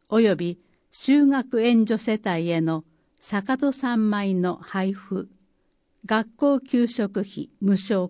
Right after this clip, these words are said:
化、学童保育所、風の子クラブの整備、妊産婦に対する伴走型の相談支援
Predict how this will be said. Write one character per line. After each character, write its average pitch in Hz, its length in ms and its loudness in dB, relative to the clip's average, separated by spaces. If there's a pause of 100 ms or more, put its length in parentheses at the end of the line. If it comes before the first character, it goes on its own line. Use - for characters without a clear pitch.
化、 - 160 -6 (840)
学 208 340 0
童 233 260 2
保 220 180 -2
育 202 220 -4
所、 - 320 -8 (460)
風 220 320 2
の 269 160 4
子 262 160 0
ク 254 160 -2
ラ 208 160 -2
ブ 165 100 -2
の 160 160 0
整 165 320 -2
備、 - 200 -10 (840)
妊 277 220 8
産 277 260 2
婦 226 180 -2
に 180 180 0
対 220 220 -4
す 220 220 -6
る 170 340 -8
伴 214 300 0
走 254 260 2
型 233 320 -4
の 208 160 -2
相 214 300 -2
談 208 280 -2
支 196 240 -6
援 151 280 -2